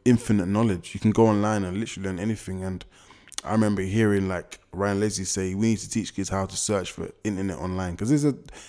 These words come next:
different day and age now. Like, the youth in my school, they have it different in terms of the I T. I T was the first, um, subject we taught in secondary school when I was in school. You know, computers were new then,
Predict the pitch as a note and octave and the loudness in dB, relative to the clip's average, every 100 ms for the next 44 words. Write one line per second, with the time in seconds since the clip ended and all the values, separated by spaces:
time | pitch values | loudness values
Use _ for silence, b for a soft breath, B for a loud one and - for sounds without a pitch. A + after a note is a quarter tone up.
0 | B - D#3 D#3+ B2 B2+ A#2 C3 C#3 G2+ | B 4 4 6 6 6 6 4 4 0
1 | F#2+ F#2+ E2 F#2 G#2 C3 - G2+ B2 C#3 | -2 -2 -4 -2 2 2 2 0 2 0
2 | - - G2 G#2 A2+ A2 F#2 E2 B2 - | -2 -4 -4 2 4 4 2 -4 -8 -6
3 | F#2+ E2 - G2 F#2 - - G2+ G2 - | -10 -8 -6 -6 -8 -10 -6 -4 -2 -2
4 | G2+ - A#2 B2+ C3 A#2+ G#2+ G2 B2+ A#2 | -2 0 2 4 4 2 2 -2 0 0
5 | - - B B B B B - G#2+ G#2+ | -2 -16 B B B B B -4 0 2
6 | G2+ G2 F#2+ A#2 G#2 F2+ G#2 A#2 G#2 G2+ | 2 0 2 2 2 -2 -4 -2 -2 0
7 | A#2 G#2 F#2+ - E2+ F2+ G#2+ D3+ A#2 F#2 | -2 -2 -2 -2 -2 -2 2 4 2 0
8 | - - E2+ F#2+ G2 F#2+ G2+ G2+ C#3+ - | -6 -6 -12 -2 0 0 0 0 0 0
9 | G2+ G2+ G2 F#2 - b b - G#2 A#2 | -2 -2 -2 -4 -10 b b 0 8 10
10 | A2+ F2 D#2 - F2+ D#2+ | 10 6 -2 -2 0 0